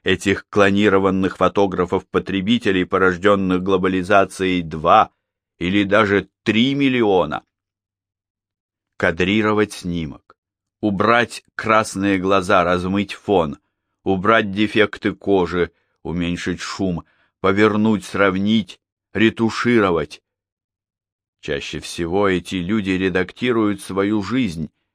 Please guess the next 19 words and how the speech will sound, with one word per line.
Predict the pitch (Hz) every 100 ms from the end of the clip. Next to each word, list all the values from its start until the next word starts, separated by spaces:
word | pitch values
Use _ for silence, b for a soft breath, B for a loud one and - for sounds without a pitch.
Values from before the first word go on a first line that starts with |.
| _ -
и, | 78
надо | 87 92
сказать, | 90 92 98 101 95
у |
них | 104 98
весьма | 104 98 104 110
радужное | 113 123 110 101 101 92
представление | 90 92 - - 95 92 95 87 85 80 -
о | 87
ней. | 87 85 80 71 _ _ _ _ _ _ _ _ _
Смеющийся | 110 113 135 135 120 113 98
ребенок, | 98 92 82 101 101 92
безмятежный | 87 95 107 104 117 113 90 87 85 _ _
или | - 95 95
поражающий | 101 101 95 110 104 98 98
масштабом | 92 92 - 101 95 90 82
пейзаж, | - 90 90 80 92 92 - _ _ _ _ _ _ -
новая | 117 131 123 113 107
машина, | 101 90 - 107 104 90 82